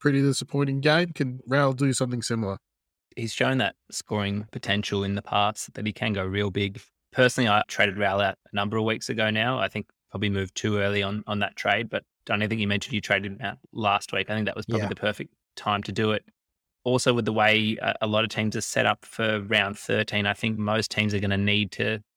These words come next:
Speaker 2: make some moves before round thirteen to get enough players on the field. You know, McRae's in pretty much every team. Touk Miller's a popular pick.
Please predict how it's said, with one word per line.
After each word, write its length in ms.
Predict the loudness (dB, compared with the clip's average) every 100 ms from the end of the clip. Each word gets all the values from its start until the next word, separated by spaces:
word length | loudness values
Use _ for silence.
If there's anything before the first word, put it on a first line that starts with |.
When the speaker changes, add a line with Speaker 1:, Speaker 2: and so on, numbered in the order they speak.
| _ _ _ -4
Speaker 2:
make 300 | -2 -2 0
some 260 | 2 2
moves 320 | 4 2 0
before 380 | -6 -8 -2 2
round 240 | 2 0 -2
thirteen 440 | -4 0 -2 -2
to 340 | -2 -2 -4 -8 _
get 120 | -2
enough 200 | -2 -2
players 300 | 0 0 2
on 80 | -2
the 80 | -2
field. 380 | 0 2 0 -4 _ _ _ _ _
You 80 | -4
know, 80 | -2
McRae's 640 | -4 0 4 4 4 0
in 240 | -2 -2 -4 _
pretty 160 | -8 -4
much 240 | -4 -4
every 220 | -4 -4
team. 500 | -2 0 0 0 -4 -8 _ -6
Touk 240 | -2 0
Miller's 320 | 0 0 0
a 60 | -2
popular 380 | -4 -2 -2 -2
pick. 420 | 0 0 0